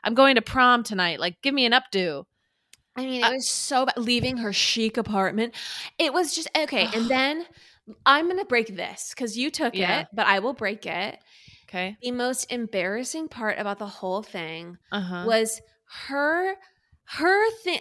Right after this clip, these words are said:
Speaker 2: wanting us to suspend our disbelief so much, thinking we're so naive that we believe that her ex-boyfriend kept that
Speaker 1: <laughs>
Speaker 2: scarf and then creepily came to her book reading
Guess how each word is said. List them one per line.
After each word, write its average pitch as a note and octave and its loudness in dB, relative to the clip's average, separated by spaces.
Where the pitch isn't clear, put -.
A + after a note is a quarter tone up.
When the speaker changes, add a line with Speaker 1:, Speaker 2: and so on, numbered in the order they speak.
Speaker 2:
wanting D4 -2
us D4 -4
to C#4 -6
suspend C4 -4
our D#4+ 0
disbelief A3+ -4
so F#4+ 0
much, G#3+ -8
thinking C#4 -4
we're C4 -4
so D4+ -2
naive C4+ -6
that A3 -2
we C#4 -4
believe E4+ -4
that A3 -4
her A#3 -10
ex-boyfriend F4 -2
kept - -2
that A4 0
Speaker 1:
<laughs> - -2
Speaker 2:
scarf D4 0
and E4+ 0
then A4 0
creepily G#4 2
came G#4 -2
to A4 2
her E4+ 0
book B3 2
reading C#5 -2